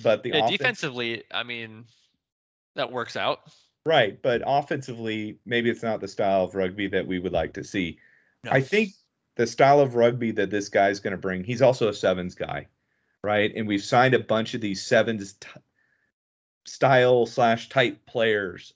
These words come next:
Speaker 1: Um, and that's kind of what it looked like going in from last year, was a lot of guys who are, um, not necessarily seven style, but kind of that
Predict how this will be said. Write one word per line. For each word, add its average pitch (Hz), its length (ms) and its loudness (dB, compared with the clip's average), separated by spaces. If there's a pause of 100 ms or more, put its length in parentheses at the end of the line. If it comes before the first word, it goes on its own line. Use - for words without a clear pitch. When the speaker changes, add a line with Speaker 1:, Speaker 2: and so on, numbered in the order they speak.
(120)
Speaker 1:
Um, 87 680 -6 (500)
and 113 260 -2
that's 127 180 4
kind 180 180 0
of 175 100 -4
what 139 120 2
it 123 140 0
looked 135 180 -4
like 113 280 2
going 117 340 0
in 107 160 -2
from 101 200 -10
last 117 280 -2
year, 90 120 -2
was 90 200 -6
a 101 40 -6
lot 98 220 0
of 120 100 -4
guys 95 400 -2 (560)
who 107 460 4 (260)
are, 92 440 -2
um, 85 180 -8 (260)
not 185 140 0
necessarily 165 360 2
seven 123 380 2
style, 95 500 -2 (240)
but 117 120 0
kind 143 160 2
of 131 60 2
that 117 360 2